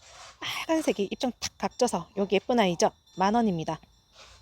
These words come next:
이십칠 번은요, 프리즘입니다. 만 천 원이고요. 자, 요거는 십일 센치 정도 되겠네, 포트가.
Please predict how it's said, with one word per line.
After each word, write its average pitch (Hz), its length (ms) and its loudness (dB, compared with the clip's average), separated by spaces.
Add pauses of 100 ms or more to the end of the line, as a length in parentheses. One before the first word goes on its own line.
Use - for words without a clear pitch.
(200)
이십칠 226 360 0
번은요, 240 520 4
프리즘입니다. 220 960 2
만 214 260 2
천 311 180 -2
원이고요. 262 600 0 (260)
자, 196 180 -2
요거는 220 520 2
십일 - 600 -4
센치 294 240 -4
정도 202 200 0
되겠네, 185 320 0
포트가. 185 440 -2